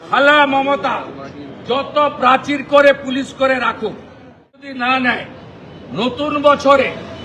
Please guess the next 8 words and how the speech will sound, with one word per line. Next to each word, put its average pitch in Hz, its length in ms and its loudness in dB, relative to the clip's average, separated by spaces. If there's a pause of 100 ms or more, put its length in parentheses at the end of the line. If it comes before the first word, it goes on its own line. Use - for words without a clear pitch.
(680)
এই 277 260 4
সবগুলোকে 277 1500 2 (140)
তুলে 277 220 4
ফেলে 254 280 -2
দেব। 220 100 -4 (720)
যেমন 269 440 2 (560)
যুব 277 280 4
ভারতীতে 294 960 2